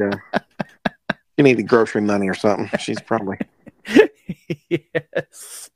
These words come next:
Speaker 1: I know your mama. Am I gonna
Speaker 2: Yeah.
Speaker 1: see your mother this weekend?
Speaker 2: Unfortunately, I'm gonna be singing too close. I'm
Speaker 1: Oh.
Speaker 2: actually only gonna be, like, twenty minutes from our house this
Speaker 1: That's
Speaker 2: weekend
Speaker 1: good.
Speaker 2: while you're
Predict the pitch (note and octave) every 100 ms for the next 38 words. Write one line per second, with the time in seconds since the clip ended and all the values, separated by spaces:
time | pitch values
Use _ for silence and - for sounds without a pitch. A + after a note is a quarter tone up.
0 | _ _ - - A#2+ A2 F#2 E2+ F2+ F2
1 | E2+ G2 - _ _ _ - - C#4 E4
2 | D4 A3+ G3+ F#3 F3 D#3 C#3+ C#3 B2+ -
3 | B2 A2+ A2+ A2 - - - - - -
4 | C#3 D3 - D3 D#3 - D3+ C3+ C3+ C3
5 | C3 C3+ B2+ A2+ A2 - A#2 A2+ A2 -
6 | B2 - B2+ A#2+ A2 - - - - _
7 | _ _ C3+ C#3+ B2 C3 - C#3 B2+ B2+
8 | B2 B2 A#2 A#2+ A#2+ A#2 A2+ - - C3
9 | A#2+ A#2 A#2 - - A#2+ G#2+ G#2+ G#2 A#2
10 | A#2 G#2+ - - - B2 - B2 - B2
11 | A#2 A2+ A2+ A2+ A#2+ A#2+ A#2 A2 A2+